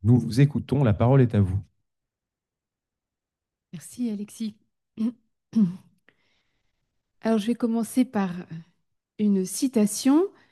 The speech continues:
Speaker 2: du livre dont je vais beaucoup vous parler ce soir, euh, Louée soit la lecture,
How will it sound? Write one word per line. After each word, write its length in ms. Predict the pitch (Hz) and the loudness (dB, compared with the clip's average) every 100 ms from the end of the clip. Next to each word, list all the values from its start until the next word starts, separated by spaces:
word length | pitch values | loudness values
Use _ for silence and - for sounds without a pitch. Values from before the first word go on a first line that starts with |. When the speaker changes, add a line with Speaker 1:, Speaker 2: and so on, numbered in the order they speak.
| _ _ - | _ _ -8
Speaker 2:
du 180 | 190 254 | 2 4
livre 340 | 285 262 214 | 4 4 2
dont 160 | 208 220 | 0 0
je 100 | 196 | 0
vais 120 | 208 | 0
beaucoup 500 | 185 202 269 - 262 | 0 0 0 0 -2
vous 140 | 226 | 0
parler 320 | 208 208 208 | 0 0 2
ce 160 | 202 190 | 0 -2
soir, 580 | 180 - 233 349 - _ _ _ _ _ _ 202 | -6 -2 0 0 -2 _ _ _ _ _ _ -2
euh, 120 | 196 - | 0 2
Louée 460 | 214 269 277 262 | 6 8 10 8
soit 460 | 233 - - 220 214 | 6 0 0 2 2
la 120 | 196 | 2
lecture, 560 | 185 185 - - 277 | 2 -2 -4 0 0